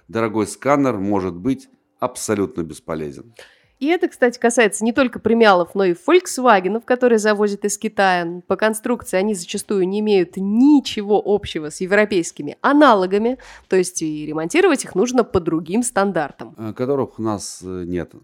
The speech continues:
Speaker 1: Э, а если этим пренебречь, автомобиль может стать недвижимостью.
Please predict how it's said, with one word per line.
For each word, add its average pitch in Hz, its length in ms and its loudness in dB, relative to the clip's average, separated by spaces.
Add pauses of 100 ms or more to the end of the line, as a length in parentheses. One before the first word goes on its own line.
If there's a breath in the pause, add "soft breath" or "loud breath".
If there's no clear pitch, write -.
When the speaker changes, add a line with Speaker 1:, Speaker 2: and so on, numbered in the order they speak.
(100)
Speaker 1:
Э, 87 380 -8
а 120 140 -4
если 139 340 0
этим 117 220 -2
пренебречь, 131 640 0
автомобиль 123 800 -4
может 117 360 -2
стать - 640 -4
недвижимостью. 90 1120 -6